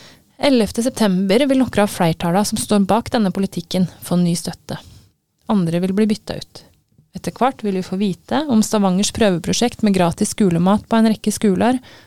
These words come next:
og gratis kollektivtrafikk vil fortsette. I Bergen vil vi få svar på om sosialhjelpssatsene vil fortsette veien opp mot sifo-nivå, eller om de går ned igjen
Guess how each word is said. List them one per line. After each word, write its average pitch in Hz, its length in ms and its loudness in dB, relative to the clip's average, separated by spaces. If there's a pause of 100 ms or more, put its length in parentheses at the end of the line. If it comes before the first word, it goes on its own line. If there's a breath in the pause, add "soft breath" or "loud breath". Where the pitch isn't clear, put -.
og 214 160 0
gratis 180 400 -2
kollektivtrafikk 202 880 -2
vil 190 160 0
fortsette. - 420 -8 (1200 loud breath)
I 220 160 0
Bergen 180 600 2
vil 220 120 4
vi 202 80 0
få 214 120 -2
svar 160 340 0
på 247 100 0
om 226 200 4
sosialhjelpssatsene 185 1120 0
vil 214 100 2
fortsette - 560 -4
veien 180 380 2
opp 180 140 -4
mot 196 100 0
sifo-nivå, 185 640 0 (480 loud breath)
eller 277 220 2
om 302 100 0
de 320 140 2
går 311 180 4
ned 185 320 2
igjen 247 220 4